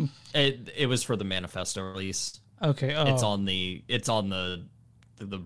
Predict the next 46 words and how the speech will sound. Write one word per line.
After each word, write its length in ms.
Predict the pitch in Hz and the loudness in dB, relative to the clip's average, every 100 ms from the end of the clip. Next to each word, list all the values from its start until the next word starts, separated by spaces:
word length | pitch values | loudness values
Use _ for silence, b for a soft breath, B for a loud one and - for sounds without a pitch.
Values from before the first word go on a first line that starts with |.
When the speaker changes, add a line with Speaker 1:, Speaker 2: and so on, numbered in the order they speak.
| - | -10
Speaker 1:
remaster 580 | 101 92 87 85 82 - 87 82 | -8 -6 -4 -6 -6 -8 -8 -8
or 80 | |
whatever. 280 | 87 87 87 | -6 -6 -4
They 120 | 92 | -2
split 300 | 92 - 107 | -2 -2 -4
it 100 | 98 | -4
up 160 | 92 - | -4 -6
at 120 | 87 | -10
some 220 | - 92 | -8 -8
point 340 | 87 95 90 - | -6 -8 -8 -10
'cause 120 | - | -10
they 80 | 92 | -8
thought 180 | 92 90 | -6 -8
it 80 | - | -8
would 120 | 110 | -12
be 120 | 85 | -14
cool. 420 | - 92 87 90 - b b b - | -10 -10 -8 -8 -12 b b b 2
Honestly, 560 | 127 139 143 156 156 147 | 4 4 4 2 2 -4
it's 120 | 110 | -8
probably 380 | - - 117 113 | -8 -4 0 2
because 320 | 98 110 95 | 0 -2 -2
this 160 | 98 - | -4 -4
intro 400 | 101 98 98 92 | -4 -4 -4 -4
is, 120 | 90 | -4
like, 140 | 90 | -6
a 40 | 87 | -6
minute 260 | 87 85 | -6 -8
long. 340 | 85 87 92 92 _ - | -6 -4 -4 -8 _ 6
Speaker 2:
Oh, 140 | 185 | 6
yeah. 300 | 196 151 - 143 B B B - | 8 6 4 2 B B B 2
And 180 | 202 | 2
it's 200 | 190 214 | 4 2
Speaker 1:
So 80 | 120 | 4
it's 100 | 113 | 4
like, 260 | 120 98 - | 2 0 2
people 280 | 147 175 208 | 4 6 6
wanna 220 | 143 120 | 6 2
get 200 | 104 147 | 2 2
into 160 | 151 | 2
the 140 | 147 107 95 | -2 -6 0
rock. 500 | 117 151 - - - _ | 4 4 2 -8 -20 _
Speaker 2:
Yeah. 100 | 151 | 6
Speaker 1:
Let's 240 | 143 - | 6 6
talk 340 | 160 - 160 - | 2 6 6 4
more 280 | 131 147 147 | 2 4 4
rock. 640 | 104 131 175 87 - - | 4 6 6 4 0 -14